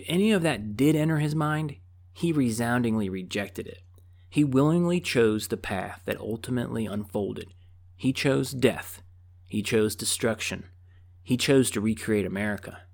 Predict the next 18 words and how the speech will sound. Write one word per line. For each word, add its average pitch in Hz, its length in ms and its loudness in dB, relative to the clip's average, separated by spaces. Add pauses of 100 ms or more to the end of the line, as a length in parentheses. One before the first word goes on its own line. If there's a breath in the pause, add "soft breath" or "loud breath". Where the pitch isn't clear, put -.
(340)
It's 151 100 -4
a 139 60 2
damn 139 260 4
shame 131 380 2
that 110 80 -2
the 104 60 -8
truth - 280 -2
about 110 280 0
Abraham 110 420 0
Lincoln 101 280 -2
is 95 120 -8
not 104 200 -4
taught 113 300 -2
in 98 80 -6
American 104 420 -6
schools 104 600 -4
or 92 40 -4
universities. 95 880 -8